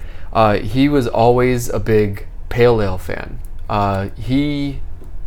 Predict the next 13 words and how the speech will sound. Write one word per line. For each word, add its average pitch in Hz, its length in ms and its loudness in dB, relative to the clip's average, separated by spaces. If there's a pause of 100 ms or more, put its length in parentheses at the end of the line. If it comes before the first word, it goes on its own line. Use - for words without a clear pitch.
(500)
used 139 340 0
to 127 60 -4
be 123 120 4
obsessed 117 480 2
with 104 160 -4
Sierra 120 480 4
Nevada 104 500 2
Pale - 640 -4 (640)
Ale, - 600 -8
which 110 300 2
is, 98 220 -2 (160)
it's 120 140 -2
okay. 104 500 -2